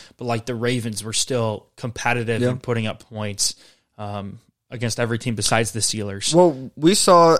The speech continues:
Speaker 2: and, and I think this is kinda, <laughs> you know, the faults of the air raid. I mean, if you can't throw the ball, you're fucked.
Speaker 1: I mean, they,
Speaker 2: And
Speaker 1: they weren't a good running team without if Kyler didn't run the ball anyway.
Speaker 2: I'll pose this.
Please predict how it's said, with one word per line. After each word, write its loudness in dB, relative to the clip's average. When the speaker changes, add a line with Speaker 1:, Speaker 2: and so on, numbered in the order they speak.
Speaker 2:
and, 2
and 0
I 4
think -2
this 0
is -4
kinda, -2
<laughs> -16
you -6
know, -2
the -2
faults -4
of -8
the 0
air 0
raid. -4
I -12
mean, -4
if -8
you -6
can't -6
throw -6
the -4
ball, -4
you're -12
fucked. -6
Speaker 1:
I -2
mean, 4
they, 6
Speaker 2:
And 0
Speaker 1:
they 8
weren't 6
a 2
good 4
running 4
team 4
without 2
if -4
Kyler 2
didn't -6
run -2
the -2
ball 0
anyway. -6
Speaker 2:
I'll -2
pose 0
this. 0